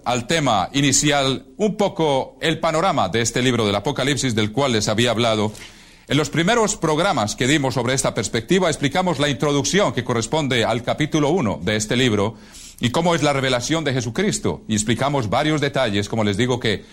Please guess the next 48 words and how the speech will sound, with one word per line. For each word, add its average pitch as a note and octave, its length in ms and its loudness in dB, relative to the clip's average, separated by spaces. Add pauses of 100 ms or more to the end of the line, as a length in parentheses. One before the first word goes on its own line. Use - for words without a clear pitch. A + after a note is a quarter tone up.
no B2 140 -2
tengo B2+ 260 -2
tiempo C3 320 0
de G#2+ 60 2
volver G2 280 0
a A#2 60 0
repetir G#2+ 540 0
ahora, A2 460 0 (140)
pero - 180 0
tal F3+ 180 0
vez F#3 140 2
en D#3 100 0
el B2 80 -2
futuro, C3 520 2 (160)
como B2+ 200 0
les A#2 120 2
digo, C#3+ 460 0
en B2+ 100 -2
futuras D#3 380 0
emisiones, C3+ 640 0 (140)
volveremos D#3 520 0
sobre B2+ 220 0
algunos C#3 320 0
de C#3+ 60 0
estos C#3 200 -4
detalles A2 460 -2
para G2 280 0
aclararles A2+ 760 0
bien A#2+ 400 0 (100)
este A2+ 300 -2
mensaje, A#2 420 0
mis F2 160 -2
queridos G#2 320 2
amigos. G2 380 0 (240)
En B2+ 100 0
el D3 60 0
capítulo F#3 420 0
uno F3 360 0 (180)
vimos F3 420 2
entonces C3+ 420 0
la C3 140 2
introducción D#3 640 0
y C#3 60 2
explicamos C3 540 -2
varios B2 300 0
aspectos A#2 540 -4
de C3+ 160 0
ella. F2+ 220 -6